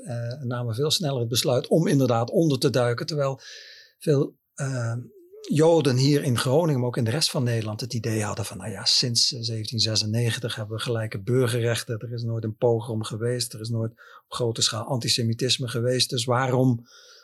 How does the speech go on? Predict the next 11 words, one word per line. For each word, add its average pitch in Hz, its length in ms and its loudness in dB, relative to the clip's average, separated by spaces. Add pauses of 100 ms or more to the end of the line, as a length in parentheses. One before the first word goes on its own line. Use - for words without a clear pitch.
zou 123 380 2
onze 117 300 0
situatie 117 680 2
nu 139 280 4
opeens 117 480 -2
zo, 110 360 -4
zo 120 240 -12
anders, 165 500 0
eh, 127 60 -8 (160)
anders 156 340 -2
worden? 110 360 -8